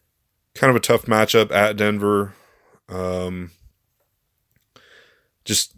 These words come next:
just the, the other quarterback. I like the other quarterbacks around him. The pr-, his price range better, and I just, I likely won't have any Watson this week. Um,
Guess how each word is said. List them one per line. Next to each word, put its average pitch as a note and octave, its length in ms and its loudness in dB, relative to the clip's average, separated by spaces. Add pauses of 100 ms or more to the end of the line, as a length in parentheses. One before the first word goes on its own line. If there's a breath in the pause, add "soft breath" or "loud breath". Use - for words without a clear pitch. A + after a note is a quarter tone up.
(600)
just - 260 -2
the, D3+ 80 0
the C3 200 2
other B2+ 160 8
quarterback. G2+ 380 4
I G#2 100 6
like A2 180 6
the G2+ 80 2
other F#2 120 -2
quarterbacks F#2 460 -2
around F#2 300 -4
him. F2+ 260 -8
The F#2+ 80 -10
pr-, F2+ 180 -10
his F#2 140 -8
price F2+ 340 -2
range F2+ 220 -4
better, F2+ 560 -8
and F#2+ 100 -8
I F#2+ 100 -6
just, F#2+ 280 -6
I B2 140 -2 (920 soft breath)
likely G2 540 2
won't F2 220 -6
have F#2 360 -2 (100)
any F#2 360 -6
Watson F2+ 540 -4
this F2+ 180 -8
week. F#2+ 420 -8 (1500)
Um, F#2 500 -10